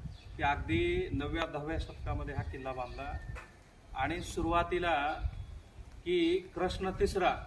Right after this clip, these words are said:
या राजानं हा किल्ला बांधला. पण नंतरच्या काळामध्ये अनेक मुघल सत्ताधीश या किल्ल्यावरती आपलं साम्राज्य निर्माण केले.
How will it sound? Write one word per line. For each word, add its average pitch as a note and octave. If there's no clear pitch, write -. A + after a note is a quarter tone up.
या D#3
राजानं D#3
हा D#3+
किल्ला B2
बांधला. G2+
पण C3+
नंतरच्या D3
काळामध्ये C3
अनेक D3
मुघल D#3
सत्ताधीश D3
या C#3+
किल्ल्यावरती C#3+
आपलं C#3
साम्राज्य B2
निर्माण A#2+
केले. B2